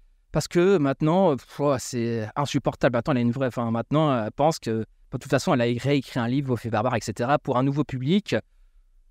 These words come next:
Bon, ce qui est assez dommageable pour elle, c'est que plus de la moitié de son public sont des blancs. Bon, c'est quand même bizarre. <clears throat> Enfin bref, c'est un autre sujet. <laughs> C'est un autre sujet. Et donc aussi, je voudrais aussi placer, euh, au-delà de nos petits a-, nos petits, en tout cas, moi, mes petits avis sur Boutedja,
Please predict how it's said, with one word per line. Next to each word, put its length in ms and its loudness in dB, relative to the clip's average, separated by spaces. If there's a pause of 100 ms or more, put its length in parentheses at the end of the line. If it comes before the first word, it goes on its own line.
Bon, 160 -2
ce 80 -12
qui 100 -10
est 40 -2
assez 200 -4 (220)
dommageable 440 2
pour 180 -2
elle, 80 2
c'est 120 -6
que 120 -8
plus 140 -8
de 40 -4
la 80 2
moitié 180 -2
de 40 -8
son 100 -2
public 220 -2
sont 120 -2
des 120 2
blancs. 280 0 (760)
Bon, 100 0
c'est 100 -8
quand 100 -2
même 100 0
bizarre. 500 2 (300)
<clears throat> 100 -6 (480)
Enfin 100 2
bref, 240 2 (460)
c'est 160 0
un 80 4
autre 120 0
sujet. 240 -4 (400)
<laughs> 340 -2
C'est 300 0
un 120 4
autre 140 0
sujet. 340 2 (480)
Et 80 6
donc 240 0
aussi, 340 2
je 100 -2
voudrais 280 0
aussi 240 -2
placer, 520 2 (400)
euh, 220 4
au-delà 400 4
de 160 2
nos 220 2
petits 360 -4
a-, 140 0
nos 140 2
petits, 280 -4
en 40 4
tout 140 -2
cas, 140 4
moi, 240 2
mes 240 0
petits 340 -4
avis 140 2
sur 200 -2
Boutedja, 500 0